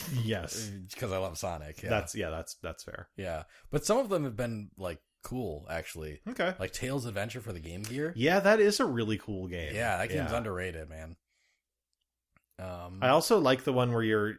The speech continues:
Speaker 1: you're Tails and you're, like, flying around and it's kind of, like, almost like a,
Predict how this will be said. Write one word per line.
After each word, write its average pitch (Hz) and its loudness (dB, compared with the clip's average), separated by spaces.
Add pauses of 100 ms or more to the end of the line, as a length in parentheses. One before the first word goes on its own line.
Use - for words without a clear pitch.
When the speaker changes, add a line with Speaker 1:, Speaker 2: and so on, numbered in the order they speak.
Speaker 1:
you're 107 -6
Tails 110 0
and 104 -4
you're, 104 -2
like, 98 -2
flying 104 -2
around 98 0
and 95 -4
it's 87 -8
kind 101 -6
of, 90 -4
like, 95 -2
almost 95 -4
like 98 -4
a, 85 -2